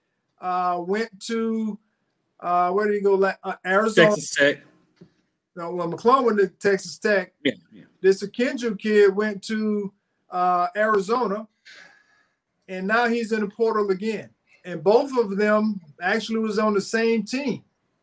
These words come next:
Speaker 1: Akinjo and McClung were on the same team, and they both left at some point,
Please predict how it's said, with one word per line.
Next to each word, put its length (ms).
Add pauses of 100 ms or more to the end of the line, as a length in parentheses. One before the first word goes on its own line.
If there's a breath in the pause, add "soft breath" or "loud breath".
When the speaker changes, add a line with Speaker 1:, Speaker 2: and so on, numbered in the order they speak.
(240)
Speaker 1:
Akinjo 420
and 100
McClung 600
were 240
on 100
the 60
same 420
team, 500 (340)
and 100
they 120
both 340
left 440
at 100
some 300
point, 340